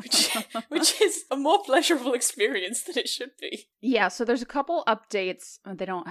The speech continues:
Speaker 2: uh, well, there's a couple edits to this, and then there's an update. So, edit one. "I know that there are a lot of comments, but I'm reading them all, and I just want to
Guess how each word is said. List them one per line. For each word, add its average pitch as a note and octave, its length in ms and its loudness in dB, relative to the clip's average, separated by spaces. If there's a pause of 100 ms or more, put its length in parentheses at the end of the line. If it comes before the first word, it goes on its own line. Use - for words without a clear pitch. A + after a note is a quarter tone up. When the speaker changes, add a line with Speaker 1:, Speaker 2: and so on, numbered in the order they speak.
Speaker 2:
uh, E3+ 220 -2
well, G3+ 140 2
there's F#3+ 160 -2
a - 20 -20
couple A3 240 -2
edits C#3+ 460 -10
to - 120 -10
this, D3 240 -8
and E3+ 120 -6
then C#3+ 100 -6
there's C3+ 220 -12
an D3 100 -10
update. - 400 -12
So, - 220 -4 (160)
edit A#3+ 260 6
one. F3+ 340 -6 (120)
"I G3+ 80 0
know A#3+ 160 2
that D#4+ 120 -2
there D4 140 2
are C#4 40 -2
a B3+ 60 -4
lot B3+ 160 -6
of C4 120 -6
comments, A#3 420 -2
but E3 140 -4
I'm D3+ 140 -4
reading F#3 200 -4
them A#3 140 0
all, F3+ 180 2
and E3 100 0
I D3+ 60 -4
just D#3 160 -12
want D#3 140 -6
to C#3+ 40 -10